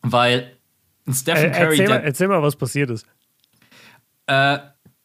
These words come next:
Speaker 1: die Clippers mit einem Turnover, Fast Break von den Warriors. Stephen Curry hat den Ball,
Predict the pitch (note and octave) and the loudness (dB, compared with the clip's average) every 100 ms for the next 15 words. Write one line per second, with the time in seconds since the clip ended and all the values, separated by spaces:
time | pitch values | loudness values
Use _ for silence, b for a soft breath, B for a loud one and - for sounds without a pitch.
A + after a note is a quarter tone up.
0 | _ D3 D3 D3 D3 C#3 C3+ F#3+ G#3+ F#3+ | _ -4 0 2 0 -2 -2 0 0 0
1 | F#3+ D#3+ D3 D#3 D3+ - E3 G3+ F#3+ G3 | 0 -2 -2 -2 -2 -2 0 2 2 0
2 | G3 - - E3 G3+ - F#3+ G3+ A3 - | -2 -6 -4 -2 -2 -2 0 0 -2 -8
3 | _ _ _ _ - E3+ E3 C#3+ D#3 F#3+ | _ _ _ _ -6 -2 0 2 2 0
4 | G3 F#3+ - E3 E3+ C3+ E3+ D#3+ D#3 E3 | -2 -4 -4 -4 -2 -2 0 0 -2 -2
5 | C#3+ C#3 D#3 G3 | -2 2 2 0